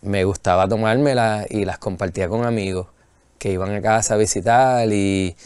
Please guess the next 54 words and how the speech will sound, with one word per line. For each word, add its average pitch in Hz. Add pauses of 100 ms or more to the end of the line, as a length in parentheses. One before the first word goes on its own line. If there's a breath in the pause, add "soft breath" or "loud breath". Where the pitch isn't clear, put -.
(200 soft breath)
"Ah, 160
déjame 143
ver 156
qué 139
tiene 147
ahí, 135
pues 127
tengo 135
esta 139
comercial 135
y 127
tengo 113
esta 117
que 117
la 120
hago 113
yo". 95 (520 soft breath)
Porque 104
como 104
no 107
era 131
que 151
yo 160
estaba 151
tratando 143
de 143
llenar 127
ahí 123
el 117
tap 113
de 117
mi 123
casa, 110
que 101
se 98
fueran 104
mis 107
cervezas 101
nada 104
más, 110
era 110
como 110
que 104
pues 120
tenía 113
acceso 117
a 131
esto, 117 (560 soft breath)
déjame 104
dedicarme 113
a 110
hacer 101
esto 107
otro. 92